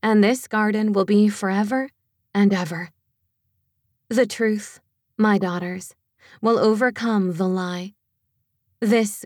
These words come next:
God-man will forever redeem you from the foe, the serpent and his wicked lies. His blessing was also written into the curse.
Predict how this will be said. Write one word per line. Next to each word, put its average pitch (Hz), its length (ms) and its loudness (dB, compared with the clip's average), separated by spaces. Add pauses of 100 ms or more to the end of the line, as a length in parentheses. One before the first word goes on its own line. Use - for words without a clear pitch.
God-man 202 1160 0 (200)
will 208 180 2
forever 226 440 0
redeem 226 480 0
you 185 300 0
from 202 220 2
the 185 80 -2
foe, 196 400 -6 (640)
the 208 160 0
serpent 208 600 -6 (240)
and 202 120 2
his 196 160 2
wicked 190 380 -2
lies. 180 640 -8 (760)
His 262 220 0
blessing 226 640 0
was 214 160 2
also 233 480 0
written 170 360 -4
into 170 220 -6
the 175 100 -6
curse. 170 520 -12